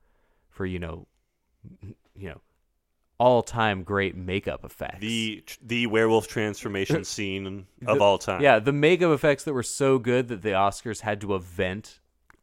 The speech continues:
Speaker 1: invent, like, a new Oscar
Speaker 2: That's how you
Speaker 1: to
Speaker 2: know
Speaker 1: give
Speaker 2: you're
Speaker 1: out.
Speaker 2: good.
Speaker 1: That's cool.
Speaker 2: That's good work right
Speaker 1: Like,
Speaker 2: there.
Speaker 1: there's still missing Oscars. There's
Speaker 2: I
Speaker 1: no
Speaker 2: know.
Speaker 1: Oscars for casting. There's no Oscars for stuntmen.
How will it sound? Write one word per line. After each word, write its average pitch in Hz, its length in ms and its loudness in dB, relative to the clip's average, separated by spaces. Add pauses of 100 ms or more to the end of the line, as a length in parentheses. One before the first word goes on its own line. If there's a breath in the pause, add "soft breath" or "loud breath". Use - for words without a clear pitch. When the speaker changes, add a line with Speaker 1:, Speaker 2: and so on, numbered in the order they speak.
Speaker 1:
invent, 110 320 -2
like, 110 160 -4
a 104 80 0
new 98 380 -4
Oscar 87 420 -2
Speaker 2:
That's 127 140 2
how 143 80 8
you 117 60 6
Speaker 1:
to 156 80 4
Speaker 2:
know 104 80 2
Speaker 1:
give 165 180 8
Speaker 2:
you're 165 80 10
Speaker 1:
out. 160 220 12
Speaker 2:
good. - 100 -10 (180 loud breath)
Speaker 1:
That's - 240 6
cool. 156 480 6 (140)
Speaker 2:
That's 127 180 -4
good 110 160 -2
work 95 260 -2
right 147 100 -2
Speaker 1:
Like, 156 100 2
Speaker 2:
there. 233 100 8
Speaker 1:
there's 277 120 2
still 240 380 10
missing 156 480 4
Oscars. 110 580 4
There's 123 160 -4
Speaker 2:
I - 20 -4
Speaker 1:
no 147 80 6
Speaker 2:
know. 135 60 10
Speaker 1:
Oscars 131 460 6
for 156 120 -8
casting. 131 680 0 (560)
There's 127 160 -2
no 131 160 4
Oscars 123 420 4
for 120 120 -8
stuntmen. 135 680 -2